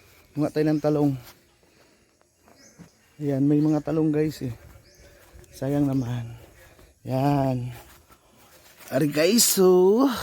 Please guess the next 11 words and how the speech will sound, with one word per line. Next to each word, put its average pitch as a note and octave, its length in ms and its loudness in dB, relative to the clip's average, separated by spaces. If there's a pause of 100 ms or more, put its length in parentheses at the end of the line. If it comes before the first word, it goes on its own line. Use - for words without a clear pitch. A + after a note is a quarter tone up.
(880)
Mm. B2+ 640 2 (1800)
Mm. C#3 480 2 (1400)
Meron C#3 240 -2
pa C#3+ 80 -4
dito, D3 160 -6
guys. D3+ 640 -6 (480)
Yan, D#3 160 -2
malaki, C#3 320 -4
guys, C#3 320 -4
oh. G2+ 120 -12 (680)
Mm. G#2+ 200 -12